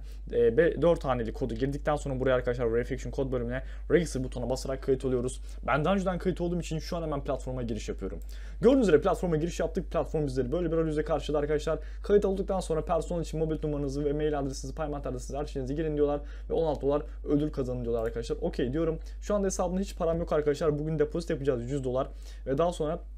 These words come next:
personal charging pile yatırım yapacağız arkadaşlar. E, enter display'ler bu şekilde. Partnerleri olan Binance,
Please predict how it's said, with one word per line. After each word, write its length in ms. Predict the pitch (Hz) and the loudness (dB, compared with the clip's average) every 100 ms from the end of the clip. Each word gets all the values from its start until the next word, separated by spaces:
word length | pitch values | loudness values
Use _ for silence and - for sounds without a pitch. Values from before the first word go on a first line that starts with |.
| - - - - | -12 -12 -12 -10
personal 360 | - 131 147 151 | -8 -6 -4 -6
charging 420 | - 160 143 147 | 0 2 2 0
pile 240 | 147 147 147 - 139 127 | 4 4 4 -4 -2 -2
yatırım 260 | 123 151 160 | -2 -2 -2
yapacağız 240 | 139 120 | -2 -2
arkadaşlar. 460 | 117 120 117 - - - - - - - | -2 -4 -4 -4 -6 -8 -12 -12 -12 -6
E, 60 | 127 | -4
enter 400 | - 170 165 165 | -2 -4 -4 -6
display'ler 560 | 156 - 165 165 156 | -6 -2 0 2 0
bu 40 | 165 | -2
şekilde. 440 | 165 165 160 156 - - - | -6 -2 2 0 -2 -12 -8
Partnerleri 480 | 135 - 165 165 | -8 -4 0 2
olan 280 | 156 160 147 | 2 2 2
Binance, 340 | 156 160 151 | 0 -2 -2